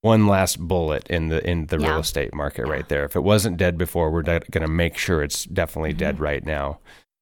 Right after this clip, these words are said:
Speaker 1: Um, and, and it did. It worked, I think.
Speaker 2: Mm-hmm. Yeah, I think any buyers who, who were still somewhat active or intended to be active for the summer,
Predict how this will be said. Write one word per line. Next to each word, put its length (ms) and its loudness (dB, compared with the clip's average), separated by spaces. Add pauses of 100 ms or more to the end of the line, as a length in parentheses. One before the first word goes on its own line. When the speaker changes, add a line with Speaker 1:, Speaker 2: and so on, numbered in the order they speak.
(360)
Speaker 1:
Um, 520 -2 (400)
and, 440 -4
and 100 -2
it 100 0
did. 360 6
It 120 0
worked, 340 4
I 60 0
think. 280 -4
Speaker 2:
Mm-hmm. 320 0 (440)
Yeah, 120 10
I 100 10
think 220 2
any 260 4
buyers 500 4
who, 380 2 (140)
who 120 2
were 320 -2
still 420 4
somewhat 440 6
active 460 2
or 100 2
intended 500 -2
to 60 -2
be 160 -2
active 400 -2
for 200 -4
the 80 -4
summer, 480 -2